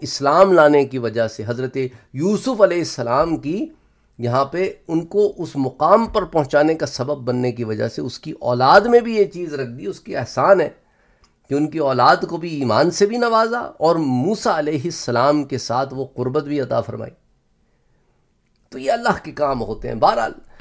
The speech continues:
तो मिस्र का जो बादशाह था ना, अर्रय्यान बिन अल वलीद, तो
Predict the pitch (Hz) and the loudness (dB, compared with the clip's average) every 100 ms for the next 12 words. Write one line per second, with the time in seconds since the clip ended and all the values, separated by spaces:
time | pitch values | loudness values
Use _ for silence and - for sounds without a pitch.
0 | - - 147 139 196 294 262 233 185 139 | -18 -4 2 4 4 4 4 2 2 0
1 | 135 131 220 - 127 165 - - 131 120 | 0 -2 -2 -2 -2 -2 0 0 0 4
2 | 123 165 165 143 135 117 104 131 151 - | 6 6 6 4 2 0 -2 -6 -8 -14